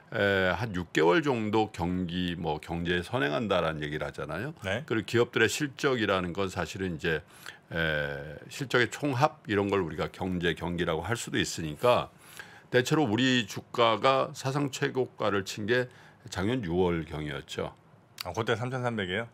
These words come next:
Speaker 1: 그렇죠.
Speaker 2: 아.
Speaker 1: 네, 그러니까
Speaker 2: 육 개월
Speaker 1: 네.
Speaker 2: 선반영했네요.
Speaker 1: 선반영이라는 표현도 할 수 있고 또 하나는 이제 우리 기업 실적의 피크아웃 이런
Speaker 2: 음.
Speaker 1: 얘기들을 우리가 작년 하반기에 많이 했잖아요.
Speaker 2: 네,
Speaker 1: 그런
Speaker 2: 네,
Speaker 1: 것들을
Speaker 2: 네.
Speaker 1: 반영한 게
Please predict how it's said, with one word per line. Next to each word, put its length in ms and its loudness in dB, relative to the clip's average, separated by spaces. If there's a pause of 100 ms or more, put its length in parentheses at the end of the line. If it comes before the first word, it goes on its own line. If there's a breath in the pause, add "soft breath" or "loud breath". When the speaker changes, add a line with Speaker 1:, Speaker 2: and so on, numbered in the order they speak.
Speaker 1:
그렇죠. 500 2
Speaker 2:
아. 440 -8
Speaker 1:
네, 180 2
그러니까 480 2 (200)
Speaker 2:
육 180 -4
개월 180 4
Speaker 1:
네. 40 4
Speaker 2:
선반영했네요. 760 0 (100)
Speaker 1:
선반영이라는 1040 6
표현도 340 2
할 80 6
수 160 -2
있고 240 2
또 140 6
하나는 320 2
이제 280 4 (300 loud breath)
우리 400 2
기업 300 2
실적의 880 2 (260)
피크아웃 580 2 (840)
이런 200 6
Speaker 2:
음. 40 4
Speaker 1:
얘기들을 320 4
우리가 280 4
작년 260 -2
하반기에 400 -2
많이 320 -4
했잖아요. 380 -8
Speaker 2:
네, 60 -8
Speaker 1:
그런 280 6
Speaker 2:
네, 80 4
Speaker 1:
것들을 220 0
Speaker 2:
네. 40 -10
Speaker 1:
반영한 520 -2
게 180 2